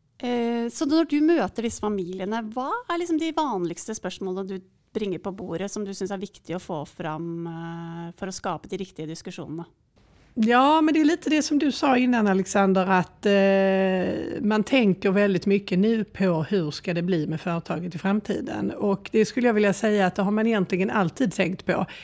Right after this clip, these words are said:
Speaker 2: Man kan vara ganska säker på att den äldre generationen, eh, tänker på det hela tiden. Vad ska hända med det här företaget sen? Och man kan vara lika säker på att den yngre generationen tänker samma sak. Eh, och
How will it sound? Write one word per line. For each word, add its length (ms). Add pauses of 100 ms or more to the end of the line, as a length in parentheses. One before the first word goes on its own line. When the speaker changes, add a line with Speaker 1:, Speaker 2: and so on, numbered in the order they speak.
(300)
Speaker 2:
Man 140
kan 240
vara 100
ganska 480
säker 440
på 140
att 160
den 120
äldre 300
generationen, 920 (480)
eh, 880
tänker 340
på 120
det 140
hela 380
tiden. 520 (320)
Vad 100
ska 140
hända 300
med 100
det 40
här 100
företaget 600
sen? 360 (200)
Och 240
man 140
kan 160
vara 100
lika 480
säker 360
på 120
att 100
den 120
yngre 260
generationen 640
tänker 320
samma 280
sak. 480 (520)
Eh, 380
och 360